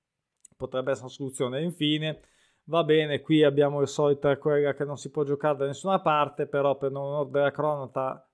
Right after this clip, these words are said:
cronaca io lo, lo copro. L'X due Lokomotiv Mosca, fuori casa contro Torpedo non è facile, ma, eh, insomma, dopo cinque sconfitte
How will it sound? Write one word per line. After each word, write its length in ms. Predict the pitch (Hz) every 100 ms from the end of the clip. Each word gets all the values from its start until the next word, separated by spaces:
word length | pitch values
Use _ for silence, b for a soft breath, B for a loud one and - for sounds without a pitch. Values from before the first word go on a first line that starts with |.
| _
cronaca 600 | - 151 143 131 135 135
io 240 | 160 160 139
lo, 380 | 135 131 127 127
lo 220 | 135 180
copro. 540 | 160 160 156 147 156 b b b b -
L'X 300 | 147 160 -
due 200 | 170 170
Lokomotiv 720 | 156 160 160 156 151 143 151
Mosca, 640 | 175 165 160 160 - 151 143
fuori 220 | 156 156
casa 260 | 165 160
contro 400 | 156 160 160 156 147
Torpedo 460 | 151 - 170 147
non 200 | 143 151
è 60 | 147
facile, 680 | - 165 147 - 135 135
ma, 1300 | 131 151 156 - 151 139 135 131 127 123 117 117 113
eh, 20 |
insomma, 380 | 113 - 139 127
dopo 260 | 120 123 127
cinque 380 | - 147 139 139
sconfitte 920 | - 151 - 139 139 - 127 117